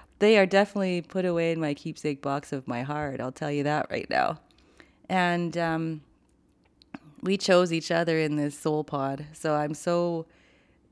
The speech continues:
just deliriously joyful, um, about that fact that these two girls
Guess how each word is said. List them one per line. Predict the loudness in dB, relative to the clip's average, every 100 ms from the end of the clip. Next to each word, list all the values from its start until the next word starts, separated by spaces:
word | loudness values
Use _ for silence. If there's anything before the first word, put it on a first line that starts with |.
| _ -14
just | 2 2 2 -10 -16 -4
deliriously | 2 2 2 2 2 2 0 -4 -4
joyful, | -2 0 0 -2 -4 -4 -4 -18 -12 -4
um, | -4 -4 -8 -12 _ _ -8
about | -2 -2 -2 -4
that | -4 -4
fact | -8 -6 -6 -12 -20 -20 _ _ _ 0
that | 0 0
these | -6 -6 -6 -10
two | -4 -4
girls | -2 -4 -2 -2 -4 -8 -20